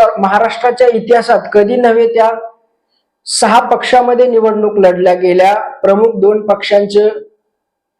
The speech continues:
विभाजन झाल्यानंतर किंवा पक्षफुटीनंतर महाराष्ट्रामध्ये सर्वप्रथम एकाच नावाचे दोन दोन पक्ष दोन गटामध्ये रूपांतरित झाले आणि त्या सर्व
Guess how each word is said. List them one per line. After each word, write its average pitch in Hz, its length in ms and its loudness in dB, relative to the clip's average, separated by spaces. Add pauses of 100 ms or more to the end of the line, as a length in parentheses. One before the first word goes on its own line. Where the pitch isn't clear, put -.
(400)
विभाजन 220 540 2
झाल्यानंतर 208 680 0
किंवा 202 260 2
पक्षफुटीनंतर 202 1120 0 (560)
महाराष्ट्रामध्ये 202 800 0
सर्वप्रथम 202 840 0 (400)
एकाच 233 400 2
नावाचे 202 420 0
दोन 202 240 0
दोन 226 240 2
पक्ष - 240 -4 (240)
दोन 208 300 2
गटामध्ये 196 640 0 (800)
रूपांतरित 202 600 2
झाले 196 380 0
आणि 196 300 0
त्या 208 420 2 (840)
सर्व 233 380 2